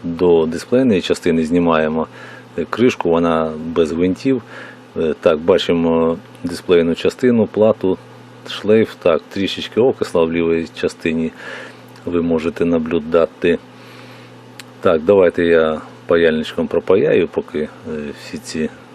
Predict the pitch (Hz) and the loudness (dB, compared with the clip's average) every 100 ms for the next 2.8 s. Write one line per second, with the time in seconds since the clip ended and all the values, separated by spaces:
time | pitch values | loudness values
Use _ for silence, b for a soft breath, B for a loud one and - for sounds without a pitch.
0 | - 80 - 127 120 - 76 B B B | -12 -10 -2 0 0 -2 -8 B B B
1 | B - 85 78 113 104 82 82 73 71 | B -8 -6 -2 -2 -2 0 -2 -2 -8
2 | 73 73 - - 87 82 78 | -10 -12 -12 -6 -4 -4 -6